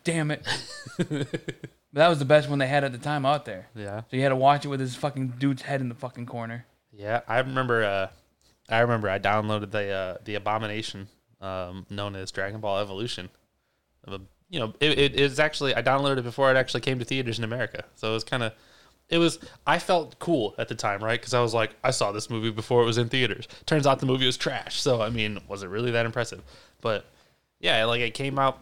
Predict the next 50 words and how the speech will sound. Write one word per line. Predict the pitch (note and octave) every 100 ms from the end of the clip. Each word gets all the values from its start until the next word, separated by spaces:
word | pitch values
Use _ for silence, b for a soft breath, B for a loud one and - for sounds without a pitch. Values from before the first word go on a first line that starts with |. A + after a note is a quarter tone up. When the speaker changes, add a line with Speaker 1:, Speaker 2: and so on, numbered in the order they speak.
| -
Speaker 2:
somebody, | D3 D#3 D#3 C#3 A2+ - _
somebody | - C#3 D3 C3+
had, | B2+
uh, | A#2+ A2+ G#2 F#2+ - _ _ _ _ -
uploaded | D#3+ D#3+ D3 C#3+ C#3
it, | C#3+ - _ _ _ _ _ _
like, | B2 A#2
a |
week | G#2+ C3 -
before | B2 C3 B2
it | A#2
came | B2
to | A#2
the |
mo-, | A2+ A2
to | - A2+
the | G#2+
theaters. | A#2+ A2 - -
And |
it | B3
was | G#3
the | A3
English | C#3 G#2+
copy. | - B2 A#2+
It's | G2
not | A#2
like | A#2
it | A2
was, | G#2 - - b b b -
it, | A2 A2
it | A#2
wasn't | C3 B2+
hard | - A#2 A#2
subbed | - A2+ A2
or | A2+
anything | A2 G#2+ A2
like | G#2+ G#2+
that. | A2
It |
was | A2
just, | G#2+ G#2
it |
was | A2
the | G2+ G2+
English | G#2+ A#2+ -
copy | F#2+ F#2+ G#2+ A2+ A#2+
of | G2+
this | G#2
movie. | D#3 D3 - - b b b -
Um, | A2 G2 F#2